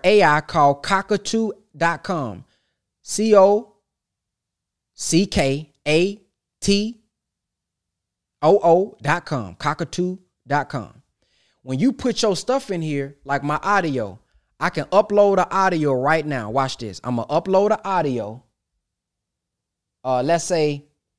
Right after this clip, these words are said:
uh, let me see. I'ma, I'ma do this one. Captions, right? We talking about captions. So I'ma put that in there. We doing this live in front of y'all just to show y'all how real this is. Right now,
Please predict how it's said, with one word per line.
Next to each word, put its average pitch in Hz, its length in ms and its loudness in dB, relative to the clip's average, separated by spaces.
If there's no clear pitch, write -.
uh, 110 480 -4
let 143 120 -8
me 131 80 -4
see. 110 400 -10
I'ma, 131 260 -4
I'ma 135 200 -4
do 127 180 -4
this 123 240 -6
one. 98 100 -20
Captions, 104 580 -6
right? 117 280 -6
We 127 100 -6
talking 123 300 -8
about 107 240 -8
captions. - 560 -12
So - 160 -10
I'ma 208 220 0
put - 240 -2
that 220 180 0
in 143 160 0
there. 110 240 -8
We 214 140 -4
doing 233 260 6
this 196 160 4
live 214 320 6
in 196 80 -2
front 208 260 -2
of 151 60 -2
y'all 120 180 0
just 175 200 -8
to 170 60 -10
show 196 180 -8
y'all 180 220 -4
how 175 180 -6
real 165 240 -4
this 127 260 -8
is. - 320 -20
Right 226 320 -2
now, 180 460 -4